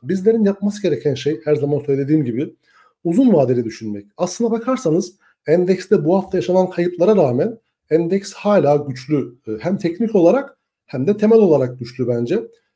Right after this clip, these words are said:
Teknik olarak şöyle güçlü, yirmi günlük ortalamaların hala üzerindeyiz. Bu anlamda teknik olarak kısa vadeli sat sinyali dahi oluşmadı bence. Ve aynı zamanda şunu söylemek istiyorum. Hani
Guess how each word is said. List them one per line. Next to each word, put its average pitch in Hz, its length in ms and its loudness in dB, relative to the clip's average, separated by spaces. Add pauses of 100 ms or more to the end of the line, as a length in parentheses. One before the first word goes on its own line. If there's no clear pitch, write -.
Teknik 220 360 0
olarak 240 300 2
şöyle 233 280 0
güçlü, 175 480 -6
yirmi 185 320 0
günlük 196 400 0
ortalamaların 180 600 0
hala 170 440 0
üzerindeyiz. 143 720 -4 (300)
Bu 156 180 4
anlamda 160 540 2
teknik 156 340 -8
olarak 156 340 0
kısa 151 260 -4
vadeli 147 280 -2
sat 190 320 -8
sinyali 170 400 -4
dahi 160 180 2
oluşmadı 143 560 -4
bence. 107 320 -8 (100)
Ve 240 320 4
aynı 233 260 2
zamanda 220 360 0
şunu 240 220 -2
söylemek 165 360 0
istiyorum. 127 440 -6
Hani 156 240 -2